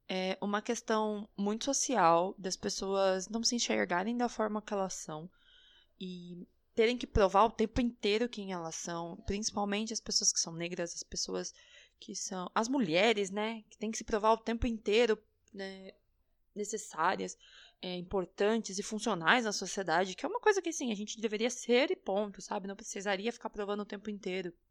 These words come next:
E as pessoas que são L G B Ts também, que tem que se provar e tudo,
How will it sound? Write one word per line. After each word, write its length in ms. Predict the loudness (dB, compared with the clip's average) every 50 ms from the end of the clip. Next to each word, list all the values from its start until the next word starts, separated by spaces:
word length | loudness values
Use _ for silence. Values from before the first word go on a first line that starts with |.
| _ -20 -20 _ _ _ _ _ _ _ _ _ _ _ _ _ _ -10
E 340 | -10 -8 -8 -10 -12 -12 -16 _ _ _ _ _ _ _ _ _ _ _ _ _ _
as 160 | -10 -10 -10 -10
pessoas 320 | -12 -12 -10 -8 -8 -8
que 100 | -8 -6
são 140 | -6 -4 -4
L 140 | -4 -2 -2
G 80 | -2
B 80 | -4 -4
Ts 160 | -6 -8 -6
também, 240 | -6 -6 -6 -6 -8
que 80 | -10
tem 160 | -12 -12 -12 -12
que 80 | -12
se 80 | -16 -14
provar 680 | _ -6 -6 -6 -6 -2 -2 -2 0 0 -2 -4 -6
e 60 | -8
tudo, 180 | -8 -12 -14